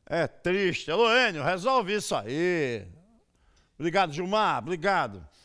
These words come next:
Vamos a fotos dos nossos, é fogo, gente, aqui. Fotos dos nossos telespectadores. O Jorjão é do Jardim Primavera, em Duque de Caxias. Alô, Jorjão,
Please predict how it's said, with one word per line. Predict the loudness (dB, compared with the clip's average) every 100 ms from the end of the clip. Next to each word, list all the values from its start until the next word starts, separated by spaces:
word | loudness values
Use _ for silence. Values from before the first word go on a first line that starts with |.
| _
Vamos | -4 0
a | 0
fotos | 2 -2 -2 -6
dos | -4 -4
nossos, | -2 -2 -2 -6
é |
fogo, | -6 -10 -4 0 0 0
gente, | -4 -4 -6 -8 -16
aqui. | -14 -14 -14 -20 -20 -20 _
Fotos | 0 0 0 -2
dos | 0 0
nossos | 0 0 -2
telespectadores. | -2 0 0 -4 -4 -4 -2 -2 2 2 4 2 -2 -8 -16 _ -20 -20 -20 _
O | 0 2 2
Jorjão | 2 0 2 2 2 2
é | -2
do | -2
Jardim | -2 0 -2 -4
Primavera, | -2 0 0 2 2
em | 0
Duque | -2 -2
de | -4
Caxias. | -4 -4 -2 -2
Alô, | 2 4 4
Jorjão, | 2 2